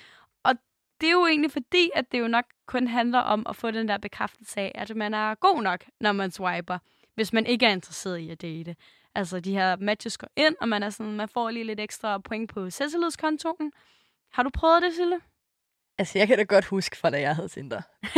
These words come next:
Speaker 2: <laughs> Back in the days. Der synes jeg da, det var, altså, jeg synes, jeg fik bekræftelse på den <laughs> måde, at jeg fik likes.
Speaker 1: Ja.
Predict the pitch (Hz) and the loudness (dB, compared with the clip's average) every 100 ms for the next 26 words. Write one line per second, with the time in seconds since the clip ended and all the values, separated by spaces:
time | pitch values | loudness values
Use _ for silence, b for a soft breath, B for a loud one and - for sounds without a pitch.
0 | - 415 - 415 403 - - 196 196 202 | 8 8 8 8 6 4 6 6 8 6
1 | 185 185 180 - - B B 554 494 381 | 8 8 8 4 -6 B B -2 -2 0
2 | - 196 285 349 277 180 151 185 190 208 | 2 4 8 8 8 6 4 2 4 4
3 | 226 330 311 - _ _ _ _ _ _ | 4 2 0 -4 _ _ _ _ _ _
4 | - - 247 262 311 - 226 208 196 - | -20 0 4 4 2 -2 0 4 4 0
5 | 208 - - 190 185 - - 208 262 214 | -8 -8 -2 0 0 0 4 8 8 6
6 | 208 202 185 190 180 185 - - - _ | 4 2 -4 -4 -2 -4 -6 -16 -20 _
7 | _ _ _ | _ _ _